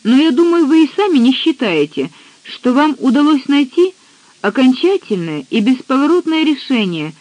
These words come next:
большой и серьезной проблемы, имеющей огромное значение для всех стран, бедных водной энергией, и в первую очередь для стран равнинного рельефа.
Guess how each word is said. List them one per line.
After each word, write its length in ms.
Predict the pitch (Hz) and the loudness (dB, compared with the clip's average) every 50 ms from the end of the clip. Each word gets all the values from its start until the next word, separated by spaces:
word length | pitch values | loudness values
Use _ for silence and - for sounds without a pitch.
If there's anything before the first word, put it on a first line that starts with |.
| _ _ _ _ _ - | _ _ _ _ _ -10
большой 540 | 175 170 208 226 226 - - - 349 359 | -4 -2 -2 -2 -2 -2 -2 -2 0 0
и 120 | - - 240 | -2 -4 -4
серьезной 440 | - - 262 277 320 302 285 302 277 | -2 0 0 2 2 2 0 -2 -4
проблемы, 640 | - 277 302 233 226 220 208 180 160 147 131 143 - _ _ _ _ _ _ _ | -4 -4 -4 -2 -2 -2 -2 -4 -4 -6 -8 -8 -10 _ _ _ _ _ _ _
имеющей 560 | - 208 208 220 233 240 226 - - 247 - - _ - | -2 0 2 2 2 0 0 -2 -4 -6 -6 -8 _ -6
огромное 460 | - 202 208 254 233 233 220 214 202 | -4 -2 0 0 2 2 2 0 0
значение 640 | 185 208 196 196 - - 302 359 359 330 294 254 | 0 -2 -4 -4 -2 -2 -2 -2 0 0 0 0
для 120 | 202 240 254 | 0 -2 -4
всех 220 | - - 285 - | -4 -4 -6 -6
стран, 460 | - - - 226 202 165 151 143 147 - _ _ _ _ _ _ _ - | -8 -8 -6 -6 -4 -4 -6 -8 -10 -14 _ _ _ _ _ _ _ -10
бедных 480 | 170 180 226 233 202 208 233 226 - | -4 -2 -2 0 0 0 -2 -4 -4
водной 320 | 214 240 220 214 226 220 233 | -6 -4 -2 -2 -2 -2 0
энергией, 600 | 247 247 240 190 156 156 147 151 131 131 151 - _ _ _ _ _ _ _ _ _ _ | 0 0 0 0 -4 -4 -4 -4 -4 -4 -6 -10 _ _ _ _ _ _ _ _ _ _
и 120 | - 175 170 | -4 -4 -4
в 40 | - | -2
первую 420 | - 185 233 311 330 339 339 330 | 0 0 0 2 2 2 2 2
очередь 480 | 320 330 277 - - 302 294 302 269 - - _ _ _ _ _ _ _ | 2 2 0 0 -2 0 0 0 -2 -4 -10 _ _ _ _ _ _ _
для 300 | - 170 175 196 202 208 | -10 -6 -2 -2 -2 -2
стран 420 | 208 - - 220 254 320 359 320 | -4 -4 -4 -2 -2 0 0 -2
равнинного 600 | 269 233 226 214 226 262 320 320 302 302 277 285 | -2 0 2 2 2 2 2 2 0 -2 -2 -2
рельефа. 760 | 285 277 277 254 220 220 190 165 143 143 - - 123 131 151 | 0 0 0 0 -2 -2 -2 -4 -4 -6 -8 -8 -10 -10 -10